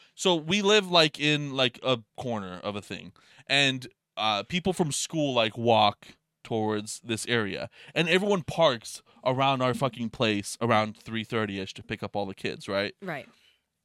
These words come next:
Speaker 1: You can't even leave the house sometimes.
Speaker 2: No, it's like,
Speaker 1: Like
Speaker 2: they're, you, sometimes it's like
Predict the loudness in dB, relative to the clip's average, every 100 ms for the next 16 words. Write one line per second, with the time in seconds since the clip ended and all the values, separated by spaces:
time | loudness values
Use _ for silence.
0 | _ _ -8 0 0 2 0 0 2 2
1 | 0 -10 -14 -16 -16 -16 -10 -8 -8 -10
2 | -8 -8 -6 -4 -4 -4 -4 -4 -8 -8
3 | -10 -10 -10 -12